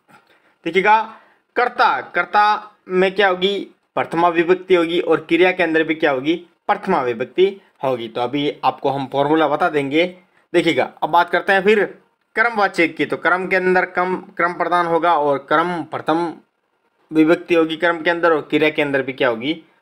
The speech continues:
प्रथम विभक्ति होगी। चलेगा। और भाववाच्य के अंदर क्या होगा? नित्य आत्मने-, आत्मनेपदी प्रथम पुरुष एक वचन की प्रयुक्त होगी। चलो, इसके बारे में भी बात कर लेंगे। अब पहले आते हैं हम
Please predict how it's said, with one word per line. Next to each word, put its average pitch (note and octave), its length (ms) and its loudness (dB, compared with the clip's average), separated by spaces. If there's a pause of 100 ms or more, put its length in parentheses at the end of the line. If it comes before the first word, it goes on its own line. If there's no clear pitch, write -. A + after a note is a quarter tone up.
(180)
प्रथम F3+ 200 -2
विभक्ति A#2+ 500 -6
होगी। A#2+ 320 -4 (440)
चलेगा। A#2+ 340 -4 (420)
और A#2+ 60 -4
भाववाच्य D#3 480 2
के F3+ 80 2
अंदर F3+ 160 2
क्या F3+ 140 2
होगा? F3+ 220 2
नित्य A3 760 0 (520)
आत्मने-, G#3 720 2 (260)
आत्मनेपदी F#3 960 2
प्रथम G3+ 680 -2 (100)
पुरुष E3 460 4 (260)
एक E3 220 2
वचन C#3+ 280 0
की C3 140 -4
प्रयुक्त C#3+ 580 2 (260)
होगी। B2 200 2
चलो, D3+ 240 2
इसके D#3 220 2
बारे E3+ 240 4
में F3 140 2
भी D#3 100 -6
बात D#3 260 2
कर D3 120 2
लेंगे। D3 400 0 (120)
अब B3 160 4
पहले G3 340 2
आते E3+ 280 2
हैं F3 160 0
हम G3 200 -4